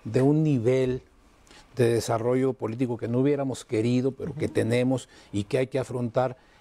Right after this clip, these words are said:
estas, eh, líneas, estas líneas estratégicas, eh, s-, resultan fundamentales. Y el Instituto Nacional es-, Electoral, pues, está, está, eh, al frente, digamos, como,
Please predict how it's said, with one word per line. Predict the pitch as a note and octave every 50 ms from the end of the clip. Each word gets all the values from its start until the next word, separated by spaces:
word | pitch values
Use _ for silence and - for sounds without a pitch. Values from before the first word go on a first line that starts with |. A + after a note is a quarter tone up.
| _ _ _ -
estas, | D#3+ D#3 C#3+ - - C#3+ C3+ B2 - -
eh, | - C3 B2 B2
líneas, | B2+ C3+ D3 E3 F#3 F3+ F3 D#3+ C#3 C3 B2 - - - - - - -
estas | - C3 - - - D3 C3
líneas | B2 B2+ C3 C3 C3+ C3+ C3+ B2+ - - - - - - - -
estratégicas, | C3+ A#2 - - - A#2+ A#2 - - D3 D3 D3+ - B2 - - A#2+ A#2 - - - - - - - - - - - - - - - - -
eh, | - C#3 C3+ B2 A#2+ A#2+ B2 -
s-, | - - - -
resultan | - B2 C3 A#2 - C3+ B2+ A#2 - C3 C3 B2 B2+ - -
fundamentales. | - - A#2+ A#2 G#2+ A2 G#2+ G#2 G2+ - - F#2 - F2+ - - - - - - -
Y | C3 C#3
el | C#3+
Instituto | C#3+ B2 C#3 C#3 E3 D#3+ E3 E3
Nacional | D#3+ D3 C3+ C#3 C#3+ C#3+ D3 C#3+ D3
es-, | D#3 C#3+ - - _
Electoral, | C3+ B2 B2+ B2+ A#2 - C3+ C#3 C#3+ C#3+
pues, | - - -
está, | A#2+ - - - B2 B2 A#2+ A#2 - - - - - - - - - -
está, | A#2+ - - - B2 B2 B2 A#2+ B2 - - - -
eh, | C3+ B2 A#2+ A#2 A#2 -
al | B2+ A#2+ A#2
frente, | - D3 D3 C#3+ C#3+ C3+ D#3 D3
digamos, | C3+ B2 B2 B2+ C3 C3 C3+ B2 -
como, | - - A#2+ A#2 A2+ A2+ G#2+ G#2